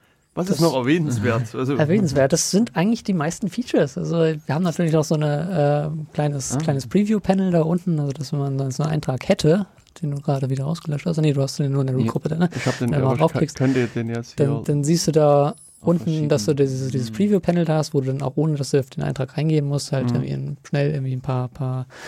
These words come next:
Speaker 2: Sachen siehst. Und was wir halt auch haben, das ist vielleicht noch ein, ein erwähnenswertes Feature ist, äh, ein-,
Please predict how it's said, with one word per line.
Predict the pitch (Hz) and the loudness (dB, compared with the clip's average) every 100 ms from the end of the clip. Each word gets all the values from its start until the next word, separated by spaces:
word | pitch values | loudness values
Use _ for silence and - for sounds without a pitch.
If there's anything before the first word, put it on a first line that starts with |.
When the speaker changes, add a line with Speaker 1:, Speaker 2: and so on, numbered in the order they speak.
| - - | -12 0
Speaker 2:
Sachen | 160 185 196 185 185 | 0 2 2 2 2
siehst. | 165 185 - - - - _ | 2 0 -4 -16 -18 -20 _
Und | 220 247 226 | 2 4 2
was | 175 | 0
wir | 175 | 2
halt | 156 151 | 0 2
auch | 170 - | 0 2
haben, | 160 151 | -2 -2
das | 151 | -8
ist | - | -8
vielleicht | 151 139 | -6 -4
noch | 139 | -4
ein, | 147 139 143 | -4 -4 -4
ein | 151 143 | -6 -4
erwähnenswertes | 143 151 143 135 - | -2 -2 -2 -4 -4
Feature | - 147 - 135 | -6 -4 0 0
ist, | 131 127 - - 143 | 2 0 -6 -6 0
äh, | 131 131 127 131 - - _ _ - _ _ _ - - | 2 2 2 0 -4 -12 _ _ -20 _ _ _ -20 -2
ein-, | 156 180 | 0 2